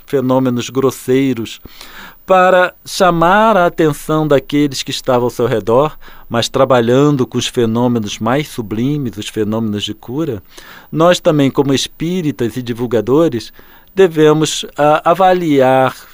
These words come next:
de uma forma bem cuidadosa os fenômenos espirituais que são apresentados àqueles que chegam às casas espíritas. Todo e qualquer fenômeno deve ser conduzido de forma elevada,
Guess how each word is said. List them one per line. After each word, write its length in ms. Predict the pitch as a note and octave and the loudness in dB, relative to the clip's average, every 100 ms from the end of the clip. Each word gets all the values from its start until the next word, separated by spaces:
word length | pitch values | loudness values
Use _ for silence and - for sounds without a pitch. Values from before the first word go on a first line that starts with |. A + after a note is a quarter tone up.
| - | -14
de 100 | - | -6
uma 180 | C3+ B2+ | -2 -2
forma 560 | - A#2+ A#2+ A#2 A#2 A2 | 0 0 2 2 -2 -4
bem 460 | G#2 B2+ G#3 B3 - - - - - | -4 0 2 0 -4 -18 -20 -16 0
cuidadosa 920 | D#3 C#3+ C3 G#2+ A#2 D3 D#3+ A#2 G#2 - - - - | 4 4 2 2 4 4 2 0 -4 -8 -16 -14 -4
os 180 | D#3 | -2
fenômenos 1040 | - F3 D#3 C#3 D#3 F3+ F3+ F3 F3+ - - | 0 2 2 4 2 2 0 0 -4 -4 -2
espirituais 960 | D3+ - - C#3+ C3+ B2 B2 B2 B2+ | 0 0 0 -2 -2 -2 0 0 -2
que 120 | - B2+ | -6 -12
são 220 | - B2 | -8 -6
apresentados 1000 | A#2 A#2 A2+ A2+ - C#3 D#3+ E3 D#3 C#3+ | -4 -4 -4 -4 -2 -2 0 -2 -4 -6
àqueles 380 | C#3+ - C3 - | -6 -4 -6 -8
que 120 | - | -10
chegam 380 | - A#2+ A2 A#2+ | -8 -4 -4 -4
às 140 | A2+ | -6
casas 440 | - G2 G2 G2 G2+ | -8 -8 -8 -10 -12
espíritas. 920 | G#2+ - - F2 F2 - - - - _ _ _ - - - - - | -14 -14 -16 -14 -16 -18 -20 -20 -20 _ _ _ -20 -20 -20 -10 2
Todo 420 | E3 F#3+ G3 E3+ | 4 6 4 2
e 40 | |
qualquer 380 | D#3+ D3+ - A#2+ | 2 0 0 -4
fenômeno 640 | - A#2+ A2 C#3+ D3 G#2+ - - - - | -2 -2 0 -2 -2 -6 -10 -20 -20 -8
deve 300 | A#2+ D3+ D#3+ | 2 4 4
ser 240 | - D3 C3+ | 0 -4 -2
conduzido 760 | D#3+ E3 D3+ B2 C3 D3 D3 | -2 -2 -2 -6 -6 -6 -6
de 100 | C3+ | -10
forma 640 | - - C3+ C#3 C#3 C#3 | -12 -2 2 2 0 0
elevada, 960 | D3 F3+ F3 E3 - A2+ A2+ G#2+ F#2+ | 0 0 0 -4 -4 -4 -4 -6 -10